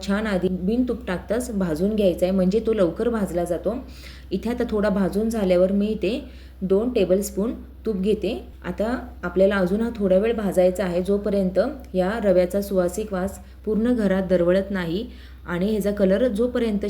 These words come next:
छान ब्राऊन होत नाही तोपर्यंत आपल्याला भाजायचा आहे. आता भाजून झाल्यावर मी ते रवा एका साईडला ठेवून दिलेला आहे. आपल्याला आता एका, अ, सॉसपॅनमध्ये अडीच कप, एक कप जर रवा असेल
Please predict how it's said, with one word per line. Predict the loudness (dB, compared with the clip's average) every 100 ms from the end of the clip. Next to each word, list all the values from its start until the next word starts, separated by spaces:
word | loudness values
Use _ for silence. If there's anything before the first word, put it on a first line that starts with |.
| -2
छान | -2 -2 -4 -12 -12 -2
ब्राऊन | 2 2 2
होत | 2 0
नाही | 0 0 2
तोपर्यंत | 0 2 2 2
आपल्याला | -4 -4 -4 -2 -4 -8 -18 -20 -8
भाजायचा | -4 -2 2 2 2 -4
आहे. | -2 -4 -6 -12 -18 -20 -20 -20 -18 -10
आता | -4 0
भाजून | 2 2 2 0
झाल्यावर | 2 4 4
मी | 2
ते | 0 0 0 -6 -16 -6 2
रवा | 2 4
एका | 2 0
साईडला | 2 0 2
ठेवून | 0 2
दिलेला | 2 2 2
आहे. | 0 -2 -2 -4
आपल्याला | -2 0 0
आता | -2 0
एका, | 0 0 -4 -6 -14 -18 -6
अ, | 0 0
सॉसपॅनमध्ये | 2 0 0 -2 -2 2 2 2 0 0 -6 -2
अडीच | 4 4 4 2
कप, | 2 2 -2 -4
एक | -4 -4 -14 -4
कप | -4 -4 -10
जर | 2 4
रवा | 6 2 2
असेल | 0 0 -2